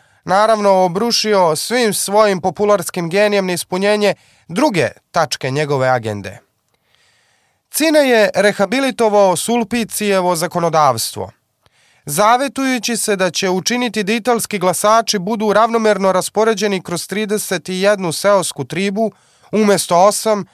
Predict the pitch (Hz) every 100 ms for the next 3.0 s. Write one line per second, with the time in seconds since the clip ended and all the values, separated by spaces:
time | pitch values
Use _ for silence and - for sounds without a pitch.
0 | _ 175 175 202 214 208 202 208 208 208
1 | 190 190 185 160 _ _ _ _ 156 170
2 | 180 170 165 175 185 202 190 - 110 101